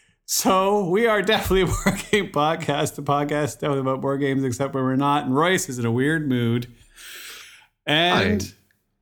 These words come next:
Speaker 1: we're here.
Speaker 2: I don't think
Speaker 1: What
Speaker 2: I'm in a weird mood. I think I'm in an excellent mood. Thank you very much. <laughs>
Speaker 1: He's in an excellent mood. I'm in a weird mood. Here we are. Uh, what you've been playing Wednesday. We're out of control, just like right out of the gate.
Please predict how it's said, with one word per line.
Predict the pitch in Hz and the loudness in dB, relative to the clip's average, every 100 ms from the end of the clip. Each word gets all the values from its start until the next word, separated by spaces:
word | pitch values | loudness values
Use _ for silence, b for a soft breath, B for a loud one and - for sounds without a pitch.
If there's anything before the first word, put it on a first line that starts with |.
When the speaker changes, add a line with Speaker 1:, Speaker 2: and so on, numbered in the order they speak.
| _ _ _ _ | _ _ _ _
Speaker 1:
we're | 180 214 | 0 2
here. | 190 185 | 2 2
Speaker 2:
I | 180 | 2
don't | 180 101 | 0 -4
think | - | -2
Speaker 1:
What | 185 214 | 2 2
Speaker 2:
I'm | 107 | 2
in | 98 | 2
a | 98 | 0
weird | 98 117 117 113 | -2 -2 0 0
mood. | 127 170 202 | 2 2 2
I | |
think | 131 127 110 | 2 2 4
I'm | 113 120 | 2 4
in | 131 | 2
an | 135 175 | 2 2
excellent | 254 - 151 104 | 0 0 2 4
mood. | 110 113 127 | 4 4 4
Thank | 117 120 | 2 2
you | |
very | 113 120 | 2 2
much. | 127 - - - | 2 0 -2 -8
<laughs> | 302 - _ B B B B B | -10 -16 _ B B B B B
Speaker 1:
He's | 160 | 0
in | 165 160 | 2 2
an | 151 | 2
excellent | 147 - 127 | 0 -2 0
mood. | 117 101 | 2 2
I'm | 107 147 175 | 2 2 2
in | |
a | 147 | 2
weird | 127 123 | 2 2
mood. | 113 113 117 | 2 2 2
Here | 110 240 | 2 2
we | 269 | 2
are. | 220 165 156 180 220 | 2 2 2 2 0
Uh, | 160 135 | 0 2
what | 165 208 | 0 0
you've | 175 | -2
been | 165 | -2
playing | 151 151 147 127 | 0 2 2 2
Wednesday. | 123 127 123 123 127 131 | 2 0 0 0 0 0
We're | 117 131 | 0 2
out | 170 | 0
of | 180 | 0
control, | 131 117 143 135 135 147 | -4 -2 -2 0 0 -2
just | 135 185 185 | -2 -2 -2
like | 143 131 | -4 0
right | 139 180 | 0 2
out | |
of | 180 | 0
the | 139 | 0
gate. | 113 110 113 | 2 0 -2